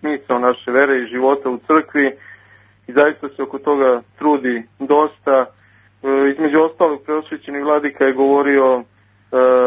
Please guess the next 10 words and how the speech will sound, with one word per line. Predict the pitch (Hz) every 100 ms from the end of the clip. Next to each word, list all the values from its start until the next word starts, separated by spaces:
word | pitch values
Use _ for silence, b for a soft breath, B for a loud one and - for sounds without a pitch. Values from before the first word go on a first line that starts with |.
| 123 123
da, | 120 131 127 123 127
da | 135
je | 135
ovim | 143 147
činom | 135 156 151 139 135
i |
molitvenim | 135 143 135 135 127 -
sabranjem | 131 139 143 135
zaista | 131 139 139 131
osvećeno | 131 131 - 156 143 135 131 127